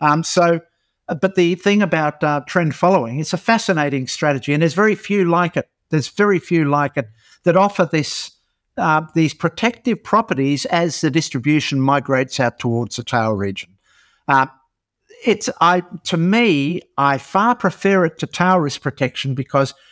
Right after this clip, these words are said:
you get the upside benefit and the downside benefit with trend following. You just get the downside benefit with tail risk protection.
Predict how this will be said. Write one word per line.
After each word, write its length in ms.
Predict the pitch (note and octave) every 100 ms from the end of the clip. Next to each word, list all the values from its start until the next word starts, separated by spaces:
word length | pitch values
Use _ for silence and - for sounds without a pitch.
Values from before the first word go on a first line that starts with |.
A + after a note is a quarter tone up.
| _
you 120 | - D3
get 200 | F3 -
the 120 | E3
upside 540 | G#3 A3 - G3+ F3
benefit 380 | D3 E3 D#3+ -
and 100 | -
the 40 | C3
downside 580 | D3 D#3+ D#3+ - B2+ -
benefit 360 | C3 A#2+ -
with 140 | B2+ -
trend 280 | - C3
following. 440 | - C3+ C#3 C#3 F#3
You 80 | C#3
just 220 | F#3+ -
get 160 | A3
the 60 | -
downside 640 | - C#3+ C#3+ C#3 C3+ A#2+ A2
benefit 340 | A#2 A2+ -
with 100 | B2
tail 240 | - B2
risk 200 | A#2+ A2
protection. 520 | - A#2 A2+ - A#2+